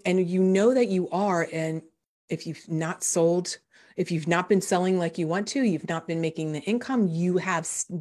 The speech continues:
you're stagnant on your prices. And again, this is at every level in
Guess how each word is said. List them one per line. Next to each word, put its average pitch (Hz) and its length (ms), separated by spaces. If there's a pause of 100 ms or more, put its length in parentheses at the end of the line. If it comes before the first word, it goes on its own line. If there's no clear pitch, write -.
(120)
you're 175 200
stagnant 214 680
on 170 100
your 151 120
prices. 294 720 (640)
And 294 120
again, 277 400
this 302 220
is 311 160
at 208 180 (140)
every 311 920
level 202 600 (360)
in 269 180